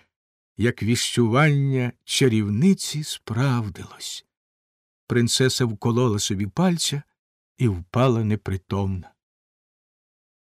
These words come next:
Добра бабуся дуже перелякалась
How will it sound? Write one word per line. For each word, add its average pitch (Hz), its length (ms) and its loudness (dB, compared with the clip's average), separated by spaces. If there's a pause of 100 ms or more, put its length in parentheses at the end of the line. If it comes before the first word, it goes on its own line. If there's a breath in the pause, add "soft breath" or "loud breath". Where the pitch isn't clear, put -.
(120)
Добра 104 400 -2
бабуся 120 600 -2 (580 loud breath)
дуже 110 280 -2
перелякалась 117 960 0